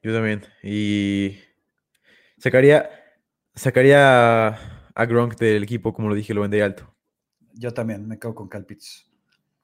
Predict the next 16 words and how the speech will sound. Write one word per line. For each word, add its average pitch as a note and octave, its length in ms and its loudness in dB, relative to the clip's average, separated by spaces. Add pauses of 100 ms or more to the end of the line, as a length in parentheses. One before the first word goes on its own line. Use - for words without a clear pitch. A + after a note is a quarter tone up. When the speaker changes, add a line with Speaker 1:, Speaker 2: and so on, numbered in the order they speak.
(200)
Speaker 2:
Ya D#3 120 0
con G3+ 120 -2
Kyle F#3+ 160 2
Pitts F3 180 -4
ya F3+ 120 0
como F3 200 -2
que C3+ 80 -6
empezamos C3 380 -6
a C#3 80 0
ver C#3 180 -2
lo C#3 160 -8
que A2+ 420 -10 (140)
medio G#2+ 120 -12
Speaker 1:
Sí. A#2+ 60 0
Speaker 2:
esperábamos, A2+ 560 -6
¿no? F3+ 240 -14